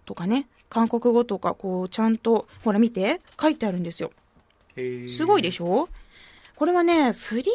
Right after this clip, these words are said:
Speaker 1: ーでこの内容というのはかなりボリュームたっぷりだと思います。この中に私の、この本当に萌え色に包まれた冊子の中に、<laughs> 私の三六〇だけのコラムが載っていいのかという感じはしますけれども、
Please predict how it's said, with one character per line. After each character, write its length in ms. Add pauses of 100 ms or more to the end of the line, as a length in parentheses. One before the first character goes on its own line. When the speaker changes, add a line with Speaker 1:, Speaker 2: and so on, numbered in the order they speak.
(160)
Speaker 1:
ー 40
で 100
こ 220
の 240
内 320
容 180
と 120
い 40
う 60
の 80
は 80
か 160
な 100
り 220 (340)
ボ 140
リ 140
ュ 40
ー 20
ム 120
た 100
っ 60
ぷ 120
り 60
だ 100
と 120
思 120
い 60
ま 180
す。 100 (300)
こ 120
の 80
中 240
に 100
私 240
の、 260 (280)
こ 80
の 160 (220)
本 160 (120)
当 80
に 180 (200)
萌 240
え 240
色 180
に 320 (360)
包 280
ま 100
れ 100
た 360
冊 300
子 80
の 100
中 240
に、 300 (140)
<laughs> 120
私 280
の 100
三 300
六 240
〇 200
だ 140
け 140
の 120
コ 120
ラ 100
ム 100
が 100
載 100
っ 20
て 100
い 80
い 60
の 100
か 140
と 80
い 80
う 40
感 200
じ 60
は 100
し 120
ま 120
す 80
け 100
れ 80
ど 140
も、 140